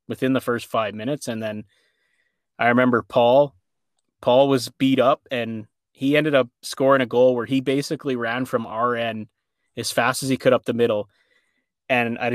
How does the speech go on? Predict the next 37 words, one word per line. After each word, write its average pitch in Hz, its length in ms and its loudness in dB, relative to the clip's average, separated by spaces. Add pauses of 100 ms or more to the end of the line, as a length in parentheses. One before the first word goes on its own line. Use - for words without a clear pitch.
(100)
can't 139 220 -2
remember 143 220 -2
who 131 60 0
it 127 100 -2
was, 123 200 0
passed - 420 -4
it 131 60 -2
across, 113 460 -2
and 127 140 -8
he 139 180 -2
slid. 127 680 0 (800)
Like, 120 300 -2
I've 127 180 0
never 147 200 2
seen 123 260 -4
<laughs> - 20 -18
Paul 123 240 0
slide, 123 340 0
and 127 140 -6
he 127 80 -2
just 131 220 -6
got 127 140 0
a 123 40 -4
stick - 320 -6
on 131 160 0
it 113 40 -10
and 127 120 -12
scored. 120 360 -2
And 113 40 -4
I 113 40 -2
was 110 100 -6
like, 107 140 -8
"That's 113 260 -6
it, 110 160 -8
man. 104 200 -12
Like, 104 180 -12
we're, 117 220 -6